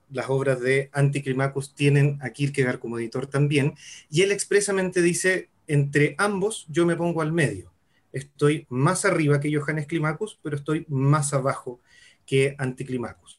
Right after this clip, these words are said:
Johannes Climacus dice de sí mismo que no es, eh, cristiano, y Anticlimacus dice que es cristiano en grado sumo. Por lo tanto, Kierkegaard es el que está al medio. Pero particularmente él dice, "Yo no voy a arrancar de este seudónimo como arranco de los otros.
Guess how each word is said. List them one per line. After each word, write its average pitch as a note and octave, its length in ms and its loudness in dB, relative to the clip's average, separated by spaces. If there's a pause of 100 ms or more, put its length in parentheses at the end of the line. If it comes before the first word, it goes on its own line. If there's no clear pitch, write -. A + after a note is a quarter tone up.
(140)
Johannes C3+ 300 -2
Climacus C#3 400 0
dice C#3+ 320 2
de C3 140 -2
sí B2+ 120 -6
mismo C#3 320 -2
que B2 120 -6
no C3 220 -2
es, C#3 260 -6 (520)
eh, B2+ 280 2
cristiano, F3 840 0
y D#3+ 120 0
Anticlimacus D#3 640 0
dice D3+ 280 -2
que C#3+ 340 -2 (380)
es C#3+ 400 2
cristiano C#3 520 4
en C3+ 120 2
grado B2+ 320 0
sumo. G#2 360 -2 (460)
Por B2+ 140 -4
lo B2+ 60 0
tanto, C#3 220 2
Kierkegaard C#3+ 480 0
es C#3+ 160 -2
el C#3 140 0
que - 80 -6
está C#3 420 -2 (420)
al C#3+ 160 4
medio. C#3+ 340 2 (280)
Pero D3+ 140 2
particularmente F3 720 2
él G#3 80 4
dice, G3 340 2
"Yo E3+ 140 4
no F#3 120 4
voy F#3 140 6
a F#3 60 4
arrancar D#3+ 680 2
de G3 120 2
este G3+ 200 0
seudónimo G3 600 4
como E3+ 180 4
arranco F3+ 380 4
de F#3 100 6
los F3 160 4
otros. - 460 0